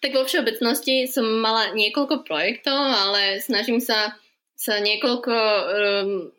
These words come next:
rôznych druhov skúmať. Tak okrem mamutov a teraz, e, skúmam pižmone, čo sú tak trošku podobné zvieratá, ktoré tiež žijú v Arktíde, žijú na severe a tiež majú huňatý kožuch a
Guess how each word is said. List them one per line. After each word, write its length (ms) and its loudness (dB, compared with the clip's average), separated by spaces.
rôznych 400 0
druhov 400 -2
skúmať. 560 -2
Tak 240 0
okrem 160 2
mamutov 720 0
a 120 0
teraz, 480 -2
e, 320 2
skúmam 800 -2
pižmone, 480 2
čo 160 -2
sú 240 0
tak 240 -2
trošku 320 -2
podobné 320 0
zvieratá, 640 0
ktoré 160 0
tiež 160 0
žijú 560 0
v 160 -16
Arktíde, 560 -2
žijú 160 0
na 160 -2
severe 560 -2
a 480 -2
tiež 240 0
majú 240 0
huňatý 400 -2
kožuch 560 2
a 320 0